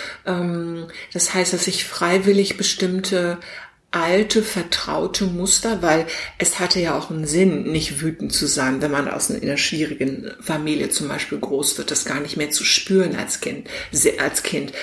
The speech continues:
Es macht einen Sinn, dass viele Frauen glauben, ähm, wenn sie sich abgrenzen, wenn sie Nein sagen, verlieren sie die Liebe von anderen Menschen, werden sie alleine. Also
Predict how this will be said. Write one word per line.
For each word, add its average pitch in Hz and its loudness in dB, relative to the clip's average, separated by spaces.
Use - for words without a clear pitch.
Es - 2
macht 160 -2
einen 160 2
Sinn, 175 4
dass 139 0
viele 160 0
Frauen 147 -4
glauben, 147 -2
ähm, 156 -4
wenn 175 2
sie 170 2
sich 165 2
abgrenzen, 151 -4
wenn 170 0
sie 190 4
Nein 156 2
sagen, 156 2
verlieren 175 4
sie 175 2
die 185 4
Liebe 165 0
von 170 0
anderen 175 2
Menschen, 151 0
werden 170 2
sie 180 4
alleine. 147 0
Also 165 2